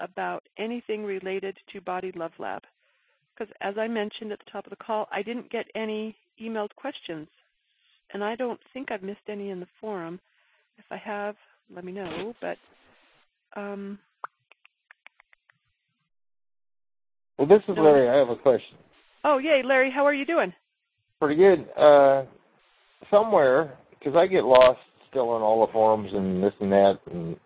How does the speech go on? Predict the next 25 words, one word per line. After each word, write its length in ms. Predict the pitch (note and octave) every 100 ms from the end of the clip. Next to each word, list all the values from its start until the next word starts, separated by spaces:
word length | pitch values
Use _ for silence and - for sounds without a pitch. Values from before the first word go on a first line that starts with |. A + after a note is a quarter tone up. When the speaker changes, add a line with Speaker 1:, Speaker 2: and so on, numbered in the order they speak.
| _
Speaker 2:
I'm 120 | F#2
not 160 | F#2+ -
sure 180 | G2 F2+
I've 100 | F#2+
even 180 | F2+ E2+
found 300 | F#2 F#2 F2+
things, 200 | E2+ E2+
but 180 | F2+ E2+ _ _ _ _ _ -
I 60 |
read 340 | G#2 B2+ C#3+ C3+
something 400 | C3 B2 - A#2+ A2
that 120 | F#2+
had 180 | G#2 G#2
a 60 |
link 360 | G2 A2 A2 G2+
in 160 | F#2
it 160 | F2+ -
about 420 | D#2+ E2+ F2 - _ _ _ _ -
oil 220 | G2+ A2+ A#2+
pulling 480 | B2 A#2+ B2+ C3 B2+ _
for 140 | F#2+ F2+
dental 400 | G#2 G#2+ A2 A#2 _ _ _
stuff. 260 | B2 B2 - _ _ -
Speaker 1:
Oh, 280 | G3 A#3 G3+
yeah. 420 | F#3+ G#3 A3